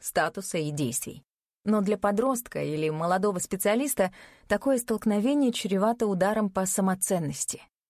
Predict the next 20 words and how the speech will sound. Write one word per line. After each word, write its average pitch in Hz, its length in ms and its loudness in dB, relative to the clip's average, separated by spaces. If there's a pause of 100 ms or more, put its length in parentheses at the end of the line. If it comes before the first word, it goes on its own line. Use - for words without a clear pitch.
(360)
Предупреждаем 202 920 2
риски 208 480 0
своевременными 170 760 0
разговорами 160 640 0
со 156 140 -6
своими 170 300 -4
детьми, 196 480 -2 (220)
сестрами, 202 680 0
братьями, 190 680 0
младшими 226 460 2
коллегами 196 580 2
о 139 100 0
том, 226 300 2
что 214 360 0
такое 175 360 0
репутация 254 720 0
и 196 240 -4
как 196 340 -2
она 165 160 -2
создается. 143 680 -2